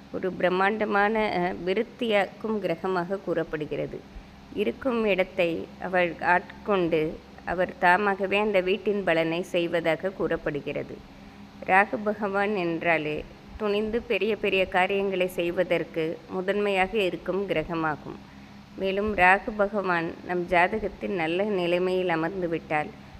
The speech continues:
கண்டிப்பாக பேரும் புகழையும் தேடி நாம் செல்ல வேண்டாம், நம்மை தேடி வருவதாக இருக்கும். இவ்வளவு சிறப்பு வாய்ந்த ராகு பகவான் நட்சத்திரத்தில் லக்ன புள்ளி அமைந்தால் கண்டிப்பாக ஜாதகர் ஒரு பரந்த மனத்திற்கும்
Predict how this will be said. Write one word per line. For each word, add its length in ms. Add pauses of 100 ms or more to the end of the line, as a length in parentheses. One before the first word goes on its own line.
கண்டிப்பாக 640
பேரும் 480
புகழையும் 720
தேடி 340
நாம் 300
செல்ல 300
வேண்டாம், 460 (220)
நம்மை 280 (100)
தேடி 320
வருவதாக 720
இருக்கும். 400 (920)
இவ்வளவு 400
சிறப்பு 440
வாய்ந்த 360
ராகு 340
பகவான் 580
நட்சத்திரத்தில் 840 (180)
லக்ன 360
புள்ளி 320
அமைந்தால் 520 (520)
கண்டிப்பாக 640
ஜாதகர் 720 (220)
ஒரு 160 (400)
பரந்த 400
மனத்திற்கும் 1200